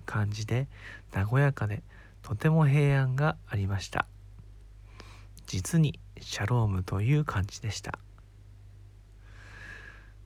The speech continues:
そして私の誕生日が来ました。朝、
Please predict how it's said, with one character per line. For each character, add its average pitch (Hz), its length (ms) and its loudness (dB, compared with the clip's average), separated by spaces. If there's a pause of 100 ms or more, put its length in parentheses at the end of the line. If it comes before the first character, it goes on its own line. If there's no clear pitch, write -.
(220)
そ - 140 -2
し - 80 0
て 143 140 2
私 131 380 2
の 147 100 2
誕 147 220 4
生 139 240 2
日 107 80 0
が 101 100 0
来 - 160 -8
ま 98 100 0
し - 100 -6
た。 - 180 -6 (1700)
朝、 117 460 0